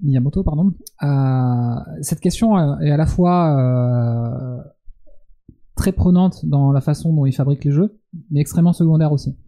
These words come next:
C'est-à-dire que du coup, euh, pour lui, je vais le citer parce que je trouve que c'était intéressant de, de dire ce qu'il avait dit. Pour chaque Zelda, nous avons une nouvelle histoire,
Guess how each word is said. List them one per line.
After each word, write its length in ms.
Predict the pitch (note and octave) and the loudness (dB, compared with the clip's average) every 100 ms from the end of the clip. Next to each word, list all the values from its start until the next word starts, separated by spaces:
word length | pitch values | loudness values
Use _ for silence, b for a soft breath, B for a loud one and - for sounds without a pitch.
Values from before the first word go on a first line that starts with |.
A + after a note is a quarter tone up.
| b b b b b - | b b b b b -12
C'est-à-dire 160 | D3 B2 | -8 -2
que 80 | D#3 | 0
du 160 | C#3+ | 0
coup, 320 | - - A3 G#3+ | 0 2 2 2
euh, 580 | D3 C#3+ C#3+ C3+ C3 | 2 2 2 2 2
pour 160 | B2+ D3+ | 2 2
lui, 100 | E3+ | 4
je 60 | F#3 | 4
vais 60 | |
le 80 | D3+ | 2
citer 260 | D3+ F#3 A3 | 2 0 0
parce 160 | D#3 | 0
que 80 | - | -2
je 60 | - | -2
trouve 160 | D#3+ | -2
que 220 | - C#3 C3 | 0 0 0
c'était 240 | - C#3 | 0 -2
intéressant 400 | C#3+ D3+ C#3+ D#3+ | 0 0 2 2
de, 680 | D3 B2 A#2+ A#2+ C3+ B2+ B2+ | 2 2 2 2 -2 -4 -2
de 60 | B2+ | 0
dire 160 | C#3 C#3+ | 0 -2
ce 60 | |
qu'il 180 | - B2 | -4 -2
avait 160 | A#2 A#2+ | 0 2
dit. 160 | D#3+ F#3+ | 0 2
Pour 140 | - | 0
chaque 160 | - F3+ | 0 0
Zelda, 480 | F3 D3+ D#3+ G3 D3 | 0 0 0 0 2
nous 140 | D3 | 2
avons 220 | C#3+ D3+ D3+ | 2 2 4
une 140 | D3 | 4
nouvelle 280 | D#3+ D#3 E3+ | 4 2 0
histoire, 440 | C#3+ - D3+ F#3 | -2 -2 -2 -2